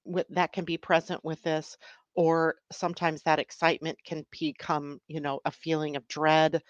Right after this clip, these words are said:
like, "Oh no, now I've gotta do something with this." So just be flexible, be adaptable, that type of thing.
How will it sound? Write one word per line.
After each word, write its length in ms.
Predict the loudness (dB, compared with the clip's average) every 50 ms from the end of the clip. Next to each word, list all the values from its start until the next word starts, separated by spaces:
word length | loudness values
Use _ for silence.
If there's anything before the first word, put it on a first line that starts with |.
| -20 -20 -20 _ -8 -8
like, 120 | -8 -8 _ -2 0
"Oh 260 | 2 6 6 4 4
no, 500 | 4 -2 0 0 2 2 2 0 -2 -4 _ _ _ -6
now 280 | 2 6 6 6 6 4
I've 120 | 2 2 2
gotta 200 | 2 2 2 0
do 220 | -2 0 0 0
something 480 | 0 0 0 0 0 0 -2 -4 -2 0
with 220 | -2 -2 -2 2
this." 360 | 2 4 4 4 2 -2 -20 _ -20 -20 -20 _ _
So 240 | 8 8 8 8 _ _ _ _ _ -4
just 260 | 0 0 0 0 0
be 120 | -2 -2 -2
flexible, 680 | 2 2 2 2 2 -2 -4 -2 2 2 2 2 0 _ _ 2
be 100 | 4 6
adaptable, 680 | 6 8 8 6 6 6 _ -2 0 2 2 0 0 -2 _ _ 2
that 180 | 2 2 2 2
type 220 | -2 -2 -2 -2
of 80 | -10 _
thing. 280 | -8 -8 -8 -8 -10